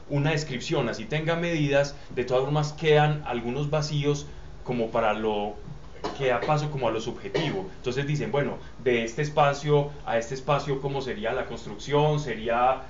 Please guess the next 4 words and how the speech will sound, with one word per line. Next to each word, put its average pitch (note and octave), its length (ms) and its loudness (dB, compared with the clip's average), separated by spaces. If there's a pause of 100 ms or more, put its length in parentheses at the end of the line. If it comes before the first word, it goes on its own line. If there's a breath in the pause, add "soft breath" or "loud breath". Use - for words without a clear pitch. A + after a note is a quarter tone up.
(200 loud breath)
eh, G2+ 500 -2
curva? C#3+ 520 4
¿Sería B2 300 0
rectangular? A#2+ 840 -2